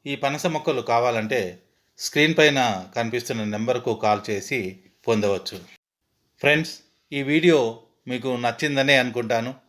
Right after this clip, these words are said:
నచ్చితే ఒక లైక్ ఇవ్వండి. ఈ వీడియో కనుక ఇతరులకు కూడా ఉపయోగపడుతుందని మీరు అనుకుంటే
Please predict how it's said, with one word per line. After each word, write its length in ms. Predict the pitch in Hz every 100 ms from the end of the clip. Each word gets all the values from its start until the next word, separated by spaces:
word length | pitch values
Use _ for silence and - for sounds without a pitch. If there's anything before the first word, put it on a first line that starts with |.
| _ _ _ 117
నచ్చితే 380 | 110 131 139 117 95 - 113
ఒక 100 | 107 107
లైక్ 200 | 110 117 123
ఇవ్వండి. 320 | 117 117 123 131 _ _ _ _ _ - - _ _ _ _ _ _ -
ఈ 100 | 127 135
వీడియో 260 | 156 170 160
కనుక 200 | 156 135 143 104 92 123
ఇతరులకు 360 | 120 143 147 143
కూడా 140 | 143 123 107
ఉపయోగపడుతుందని 800 | 131 131 131 120 117 123 113 107
మీరు 140 | 107 104
అనుకుంటే 440 | 104 107 120 113